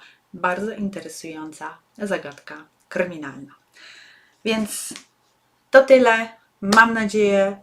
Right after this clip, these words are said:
że, e, Wam się podobało. Dajcie znać,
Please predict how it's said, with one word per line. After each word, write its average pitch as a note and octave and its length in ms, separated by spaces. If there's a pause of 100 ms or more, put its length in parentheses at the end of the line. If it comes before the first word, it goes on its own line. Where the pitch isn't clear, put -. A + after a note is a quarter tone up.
że, F3+ 320
e, E3+ 760
Wam E3+ 200
się - 220
podobało. F#3 720
Dajcie F3 360
znać, F3+ 360